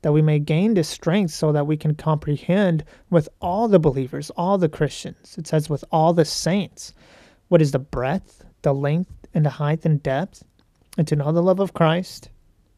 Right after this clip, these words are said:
right, "which surpasses knowledge." And then he is directing us to this praise to God, right? God alone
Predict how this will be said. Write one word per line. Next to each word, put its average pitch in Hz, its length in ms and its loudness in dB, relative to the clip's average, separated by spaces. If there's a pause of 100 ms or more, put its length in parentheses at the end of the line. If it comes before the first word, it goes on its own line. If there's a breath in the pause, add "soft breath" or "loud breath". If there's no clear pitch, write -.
(140)
right, 165 220 -2
"which 175 140 -2
surpasses 151 680 0
knowledge." 160 560 0 (2000)
And 180 120 4
then 170 420 8
he 175 320 -2
is 156 240 -2 (160)
directing 156 560 2
us 185 200 4
to 175 180 2
this 160 420 2 (280)
praise 175 500 4 (240)
to 160 160 -2
God, 156 560 0 (260)
right? 147 340 -6 (1300)
God 160 240 2
alone 165 580 4